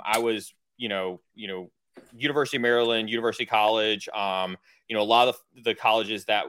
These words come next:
that I was exposed to in the military when cyber was first being born, and then up until about twenty sixteen from a cyber perspective, they were failing miserably,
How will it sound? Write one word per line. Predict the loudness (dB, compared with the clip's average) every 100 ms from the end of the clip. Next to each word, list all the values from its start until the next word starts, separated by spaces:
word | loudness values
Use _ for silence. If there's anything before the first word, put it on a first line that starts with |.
| 0
that | 0 0 0
I | 0
was | 0 -6
exposed | -6 -2 -2 -2
to | -4 -4
in | -4
the | -2
military | 0 0 0 0 0 -2
when | -6
cyber | -4 4 4 4
was | 0
first | -4 -8 -6
being | -8 -6
born, | -2 0 0
and | -2 -2
then | -2 -4 -4
up | -2 -4
until | -4 -2
about | -2 -2
twenty | -4 -6
sixteen | -6 -6 -6 -4
from | -8
a |
cyber | -4 -4 -4
perspective, | -8 0 2 2 0 -2 -8 -20 -20 _ _
they | 6 8
were | 8 6
failing | 0 -8 4 8 8 6 2 -2 -6 -14 -10
miserably, | -6 4 6 6 6 0 0 -4 -6 -12